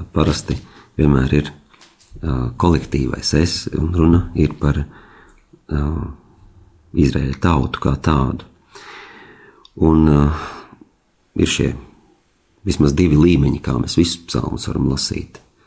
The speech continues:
Kāds cilvēks, kurš runā. Jā, varbūt tās var būt individuālās cīņas vai ciešanas vai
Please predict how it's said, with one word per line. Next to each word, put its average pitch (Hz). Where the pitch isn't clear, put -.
Kāds -
cilvēks, 92
kurš -
runā. 76
Jā, 107
varbūt 65
tās 58
var 60
būt -
individuālās 65
cīņas 67
vai -
ciešanas -
vai -